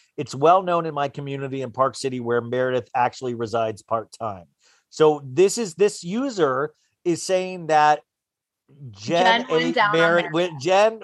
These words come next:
Speaker 1: went down on Meredith. And so this, some, some person said she did this as an actual steakhouse.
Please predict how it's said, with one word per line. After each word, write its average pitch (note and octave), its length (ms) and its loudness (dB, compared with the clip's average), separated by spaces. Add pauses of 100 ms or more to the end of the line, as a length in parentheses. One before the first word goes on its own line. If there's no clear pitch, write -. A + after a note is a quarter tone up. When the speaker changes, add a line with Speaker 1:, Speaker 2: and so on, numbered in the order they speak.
Speaker 1:
went F3+ 180 -4
down E3 240 4
on E3 160 0
Meredith. E3+ 500 -2 (480)
And F3+ 160 0
so G3 200 4
this, F3+ 240 2
some, E3+ 260 2 (100)
some F#3 220 2
person F3 320 -2
said C#3+ 240 0
she D#3 160 -10
did D#3 220 -2
this G#3 180 -2
as D3 140 -6
an D3 180 -4
actual C#3+ 380 -2
steakhouse. G3 680 -2